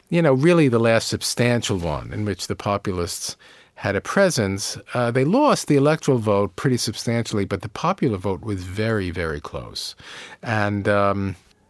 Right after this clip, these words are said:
you know, that's, that's significant. So I, I see circumstances that are similar. But in terms of the very nature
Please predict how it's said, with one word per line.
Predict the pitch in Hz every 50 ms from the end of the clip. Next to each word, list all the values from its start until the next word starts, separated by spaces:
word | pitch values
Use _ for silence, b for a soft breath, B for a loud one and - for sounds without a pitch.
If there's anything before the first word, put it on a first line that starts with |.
| _ _ _ -
you | - - 139
know, | 127 127 110 104
that's, | - 110 110 107 - - - - - - -
that's | 113 107 104 - -
significant. | - 110 107 117 120 113 - - 107 101 104
So | - 175 180
I, | 202 202 180 196 208 214 -
I | 302 294
see | - - - - 208 196 185 185 170 147 B B B
circumstances | B - - 226 247 254 - 185 143 117 - - 110 101 98 95 - 107 98 -
that | 117 104 98
are | 101
similar. | - - - 120 110 101 82 71 62 - - - B B B B B B B B _ -
But | 127 123 117 -
in | 143 131 120 120 117
terms | - - - - 156 151 151 147 143 143 127 - 127
of | 120 113 110 107 104 110
the | 110 104 101
very | 101 123 131 135 131 120
nature | 110 101 101 107 117 117 117 - - - 92 82 73 71 -